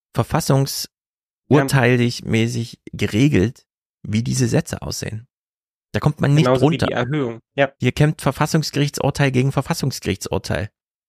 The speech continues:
Speaker 1: Und Carsten Lindemann nimmt das eine ganz wichtig und das andere nicht. Und damit führt er den Staat automatisch in eine Staatskrise, weil das kriegt man nicht organisiert. Wenn man das nicht politisch angeht, kriegt man das nicht organisiert.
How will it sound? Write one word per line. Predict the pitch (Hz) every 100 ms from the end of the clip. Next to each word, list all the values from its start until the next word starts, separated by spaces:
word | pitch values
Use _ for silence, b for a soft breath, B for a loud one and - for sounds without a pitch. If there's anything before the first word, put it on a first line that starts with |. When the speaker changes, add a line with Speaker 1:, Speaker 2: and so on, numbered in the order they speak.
| -
Speaker 1:
Und |
Carsten | 117 127 -
Lindemann | 120 139 131 123
nimmt | 139
das | 131
eine | - 113 147 143
ganz | 127 143 139
wichtig | 156 - 180 -
und | 123
das | 123
andere | - 135 135
nicht. | 135 139 - _ _ _ _ _ _
Und | 117 110
damit | 117 139 143 - -
führt | - - 135 -
er | 127 131
den | 135 113
Staat | - - 120 - -
automatisch | 110 - 120 104 110 110
in | 107
eine | 107
Staatskrise, | - 98 - - 78 78 -
weil | 104 104
das | 110
kriegt | - -
man | 123 120
nicht | 113 131 -
organisiert. | 98 113 117 113 104 135 - _ _ _ _ -
Wenn | 117
man | 120
das | 113 117
nicht | 117
politisch | - 110 117 - 107 -
angeht, | 113 151 175 175
kriegt | - 139
man | 139
das | 131 135
nicht | 127
organisiert. | - 123 120 120 127 117